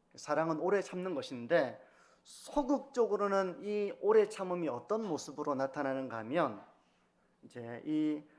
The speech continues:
사랑의 속성에서 말씀하는 것처럼 다른 사람이 나에게 무례하게 행할 때 무례하게 행하지 않는 것이 사랑입니다.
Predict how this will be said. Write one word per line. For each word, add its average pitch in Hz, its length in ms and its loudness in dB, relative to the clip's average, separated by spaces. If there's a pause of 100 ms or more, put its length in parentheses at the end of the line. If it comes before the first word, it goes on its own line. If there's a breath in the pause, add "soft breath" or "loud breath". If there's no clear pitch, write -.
사랑의 143 380 -2
속성에서 151 520 -4
말씀하는 139 520 -2
것처럼 160 580 2 (1080 soft breath)
다른 190 340 2
사람이 208 380 4
나에게 131 460 0
무례하게 190 840 2
행할 165 460 -2
때 208 340 2 (420 loud breath)
무례하게 226 800 4
행하지 196 400 0
않는 175 540 2
것이 196 600 0 (1200)
사랑입니다. 120 720 -8